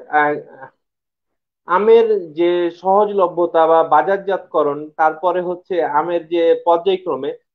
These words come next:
যেমন আম্রপালি আম, আম্রপালি আম কিন্তু আসবে কিন্তু জুলাইয়ের প্রথম সপ্তাহ থেকে। এই আম্রপালিটা কিন্তু পাবেন আপনি পুরো জুলাই মাস। যেমন আশিনা আম, আশিনা আম কিন্তু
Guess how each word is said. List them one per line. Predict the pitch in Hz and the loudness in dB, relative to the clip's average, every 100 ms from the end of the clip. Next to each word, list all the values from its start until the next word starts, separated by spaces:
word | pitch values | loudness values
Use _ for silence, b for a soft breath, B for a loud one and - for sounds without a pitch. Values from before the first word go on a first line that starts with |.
| - | -4
যেমন | 220 220 220 - | 0 2 0 -4
আম্রপালি | 180 220 220 208 175 151 | 0 2 4 2 2 0
আম, | 127 - | 0 -2
আম্রপালি | 156 190 208 214 214 220 | -2 0 0 0 0 0
আম | 190 190 190 | -2 -2 -6
কিন্তু | 196 196 196 | -12 -6 0
আসবে | 160 160 170 175 | 2 0 -4 -10
কিন্তু | 190 185 196 | -10 -10 -10
জুলাইয়ের | 156 175 175 175 | -8 -4 -4 -4
প্রথম | 180 175 170 | -8 -12 -12
সপ্তাহ | 165 - 151 131 | -12 -6 -4 -4
থেকে। | 127 113 - _ _ - | -6 -10 -12 _ _ 0
এই | |
আম্রপালিটা | 165 170 196 214 220 226 226 | 2 2 2 2 4 4 4
কিন্তু | 220 214 220 | 2 -4 -2
পাবেন | 214 190 196 | 0 2 0
আপনি | 190 202 | -2 -4
পুরো | 202 220 208 | -6 0 0
জুলাই | 156 156 131 | 2 0 0
মাস। | 117 95 - _ _ _ _ _ _ 214 | -2 -8 -12 _ _ _ _ _ _ 2
যেমন | 226 | 2
আশিনা | - 180 - 240 214 | 2 -2 -2 0 2
আম, | 156 151 | 2 2
আশিনা | 170 - 226 226 | 0 0 0 2
আম | 226 | 2
কিন্তু | 214 220 220 | -2 -8 -6